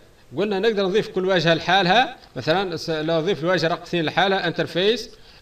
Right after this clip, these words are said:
اف اي زيرو تقسيم اثنين، والأمر اللي بيضيفها على الفيلان اللي هو سويتش بور أكسس فيلان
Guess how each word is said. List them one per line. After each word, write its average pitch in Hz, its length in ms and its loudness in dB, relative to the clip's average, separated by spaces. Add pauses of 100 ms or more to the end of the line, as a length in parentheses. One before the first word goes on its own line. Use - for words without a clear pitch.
اف 170 300 -4
اي 208 360 0 (480)
زيرو 156 320 0
تقسيم 143 420 -4
اثنين، 165 600 -2 (920)
والأمر 170 460 -2
اللي 160 140 0
بيضيفها 151 560 0
على 143 400 0
الفيلان 151 600 0 (280)
اللي 127 160 -4
هو 165 160 -2
سويتش - 340 -4
بور 170 420 0 (720)
أكسس 202 680 -2 (680)
فيلان 160 580 0